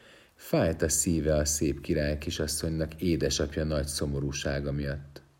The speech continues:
Meg vágyódott is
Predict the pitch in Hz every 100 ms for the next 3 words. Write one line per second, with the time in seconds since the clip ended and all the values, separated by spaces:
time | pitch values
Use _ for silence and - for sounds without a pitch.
0 | _ _ _ _ - - - - 110 110
1 | 131 170 113 85 85 76 80 - - 85
2 | -